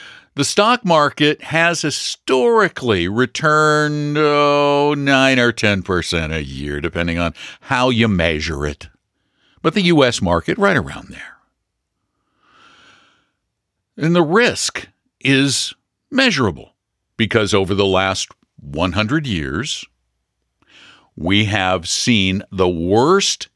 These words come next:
case scenario of a loss due to market forces, uh, market fluctuations, of about fifty percent of your portfolio.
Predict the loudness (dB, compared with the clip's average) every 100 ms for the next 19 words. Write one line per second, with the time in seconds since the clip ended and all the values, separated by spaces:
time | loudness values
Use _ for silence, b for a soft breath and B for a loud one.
0 | -4 0 0 0 -2 0 2 2 2 -2
1 | -6 -12 -18 _ b b b b b b
2 | b b b _ _ _ _ _ -4 0
3 | 2 2 2 0 0 2 2 2 2 2
4 | 0 -2 0 0 0 -6 -8 -10 -12 -16
5 | _ _ -2 0 0 -2 -2 0 0 -2
6 | -2 -2 0 2 2 0 -6 -8 -12 B
7 | B B -2 0 2 0 -2 -4 -2 -2
8 | -2 -6 -2 -2 0 -2 -4 -10 -20 _
9 | _ _ _ -2 -2 0 -2 -2 -4 -2
10 | -2 -2 -2 -6 -14